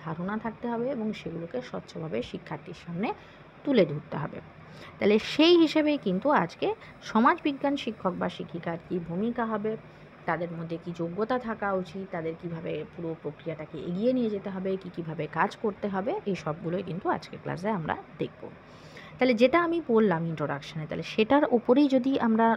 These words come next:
নজর রেখে দেখি, তাহলে সমাজবিজ্ঞান বিষয়ে শিক্ষার্থীদের নতুন জ্ঞান সরবরাহ, সমাজ উন্নয়নের সাপেক্ষে শিক্ষার্থীদের আচরণগত পরিবর্তন সাধন, সমাজবিজ্ঞান শিক্ষক শিক্ষিকার হবে প্রধান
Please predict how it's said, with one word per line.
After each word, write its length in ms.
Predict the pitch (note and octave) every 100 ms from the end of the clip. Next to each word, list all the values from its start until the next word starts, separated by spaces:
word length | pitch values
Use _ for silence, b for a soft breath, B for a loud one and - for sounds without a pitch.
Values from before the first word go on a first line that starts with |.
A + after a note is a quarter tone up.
| -
নজর 300 | G#3+ G3 G3+ G3
রেখে 180 | F#3 F#3+
দেখি, 320 | E3+ - G#3
তাহলে 200 | G3 F#3 G#3+
সমাজবিজ্ঞান 800 | - G#3 B3 D4 E4+ D4 E4+ D#4+
বিষয়ে 360 | B3 - G3+
শিক্ষার্থীদের 640 | A3+ G3 - F#3 F#3 F#3 F#3
নতুন 320 | F3+ E3+ F#3+ F3+
জ্ঞান 220 | E3+ E3+
সরবরাহ, 680 | A3 B3 A#3+ A3+ A3+ A3 G#3+ - B B B B B -
সমাজ 280 | - B3 D4 -
উন্নয়নের 460 | C4 B3+ B3+ B3 A#3+
সাপেক্ষে 540 | - F#3 G3+ - F#3+
শিক্ষার্থীদের 600 | - - D3+ D3 D#3 D3+
আচরণগত 540 | - D3+ D#3+ D#3+ D3+ D3+ D3+
পরিবর্তন 540 | G3+ D4+ D#4 D4+ F#3+
সাধন, 360 | F3+ D3+ E3+ F4+ - -
সমাজবিজ্ঞান 640 | D#3+ D#3 D#3 D3+ G3+ C#4
শিক্ষক 400 | - - - C#3+
শিক্ষিকার 520 | - C#3 - F3+ A#3+ A3
হবে 260 | E3+ C4 - B B B - -
প্রধান 420 | F#3 E3 G3